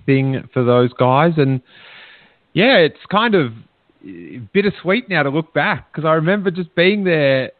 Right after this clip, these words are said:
and, like, being so thrilled for them.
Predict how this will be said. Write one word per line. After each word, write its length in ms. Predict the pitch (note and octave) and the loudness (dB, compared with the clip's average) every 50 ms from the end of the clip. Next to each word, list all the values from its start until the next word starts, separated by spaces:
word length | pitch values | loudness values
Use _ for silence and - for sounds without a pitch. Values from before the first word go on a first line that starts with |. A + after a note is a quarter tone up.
| _ _ _ _ - | _ _ _ _ -4
and, 320 | D3 D3 D3 C#3 B2 A2+ - _ _ _ _ _ _ _ _ _ _ _ _ _ _ _ _ _ _ | -2 -2 0 -2 -4 -8 -14 _ _ _ _ _ _ _ _ _ _ _ _ _ _ _ _ _ _
like, 600 | - C#3+ D3 C#3+ C#3 C3 B2+ A#2 - - - - _ _ - B2 - | -4 -2 0 2 2 0 -2 -2 -6 -14 -20 -20 _ _ -20 -6 -2
being 240 | F3+ F#3+ G3 F#3+ E3 - - | 0 0 0 0 -4 -4 -2
so 160 | F#3+ F#3 F3 - - - - | 0 0 0 0 -2 -8 -8
thrilled 380 | C3 C#3 E3 G3 A3 G#3+ G#3 - | -4 -4 -2 -2 -4 -6 -8 -8
for 80 | - D3 | -8 -6
them. 300 | A2+ F#2+ E2+ E2 D#2+ | -6 -6 -6 -8 -12